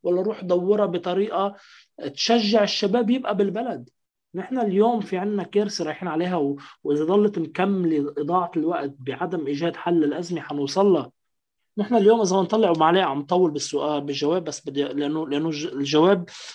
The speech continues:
الجواب بجرك لمحل تاني. نحن اليوم إذا نطلع قبل الأزمة شو كان عنا؟ كان عنا شغلتين بلبنان كتير ناجحين كنا فيهم نحن، كنا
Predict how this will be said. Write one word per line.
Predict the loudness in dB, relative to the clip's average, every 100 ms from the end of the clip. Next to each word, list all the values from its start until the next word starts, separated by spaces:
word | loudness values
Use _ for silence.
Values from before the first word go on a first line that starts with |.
| -14
الجواب | 0 2 4
بجرك | 4 4 4 2 0
لمحل | -4 -2 -4 -2
تاني. | -2 -2 -4 -10 _ _ _ _ _ _ _ _ _ _ -4
نحن | 2
اليوم | 6 6 6
إذا | 4
نطلع | 4 4 4
قبل | 2 0
الأزمة | 0 0 -4
شو | -8 -8
كان | -6
عنا؟ | -4 -4
كان | -4 -6
عنا | -4 -4
شغلتين | -4 -2 0 0
بلبنان | 0 0 -4
كتير | -6 -8 -4
ناجحين | -6 -6 -10 -12
كنا | -10 -12
فيهم | -10 -10 -8
نحن، | -10 -12 -16 _ _ _ _ _ -8
كنا | -6 -6 -8